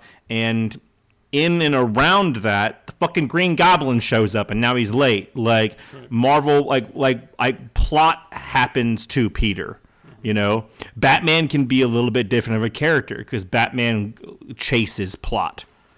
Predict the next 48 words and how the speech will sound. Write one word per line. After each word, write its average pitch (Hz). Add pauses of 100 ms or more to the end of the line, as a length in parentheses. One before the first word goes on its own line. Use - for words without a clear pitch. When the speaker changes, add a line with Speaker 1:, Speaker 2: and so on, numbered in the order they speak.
(280)
Speaker 1:
You 104
know, 98
Batman's 113
a 107
very 101
active 107
character. 95
Not 110
that 113
Peter's 117
not, 151
but 117
you 139
understand 135
what 123
I'm 110
saying. 107
It's 101
different. 107
Superman 120
chases 101
plot. - (480)
You 101
know, 95
uh, -
uh, 101
uh, 101
so -
it's 107
very 123
different. 104 (300)
But 135
yeah, 175
I 160
think 180
you 175
always 151
wanna 139
start -
with, 113
like, 107
what 117
am 135
I 123 (180)
trying 120
to 110
say? 110
Or 107